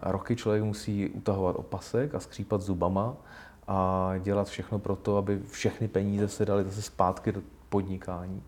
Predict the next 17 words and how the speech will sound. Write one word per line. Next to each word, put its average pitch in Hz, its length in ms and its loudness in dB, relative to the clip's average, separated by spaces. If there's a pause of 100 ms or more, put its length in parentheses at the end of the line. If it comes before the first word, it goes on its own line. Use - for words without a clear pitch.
(640)
A 95 240 0
nám 92 160 2
se 107 120 -2
to 120 100 -2
podařilo. 98 420 2
Já 101 100 6
jsem 101 220 0
třeba 104 220 0
první 101 380 2
dům, 98 200 0
který 101 180 -2
jsem, 101 380 -4
eh, 85 140 -6
navrhoval, 92 580 0
tak 104 140 -6
jsem 98 120 -2
ho 98 220 -2